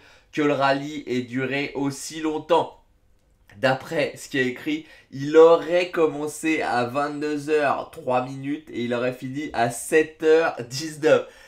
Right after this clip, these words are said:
Ça voudrait dire que le ra-, que le rallye a duré neuf heures. Franchement, j'ai un doute que le rallye, il ait vraiment duré neuf heures. Je me dis, bon, on va dire, c'est un bug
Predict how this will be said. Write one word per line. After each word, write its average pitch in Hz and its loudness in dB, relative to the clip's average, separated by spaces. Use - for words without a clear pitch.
Ça 165 2
voudrait 175 2
dire 190 -4
que 175 -4
le 156 2
ra-, 147 2
que 160 -2
le 147 0
rallye 151 0
a 123 -2
duré 135 -4
neuf 143 -2
heures. 123 -2
Franchement, 175 -6
j'ai 123 -8
un 131 -2
doute 151 -12
que 135 -10
le 113 -6
rallye, 110 -10
il 104 -16
ait 101 -12
vraiment 123 -8
duré 113 -12
neuf 127 -6
heures. 139 -4
Je 110 -20
me 127 -12
dis, 139 -16
bon, 95 -14
on 120 -10
va 139 -2
dire, 170 -4
c'est - -8
un 131 -2
bug 147 -4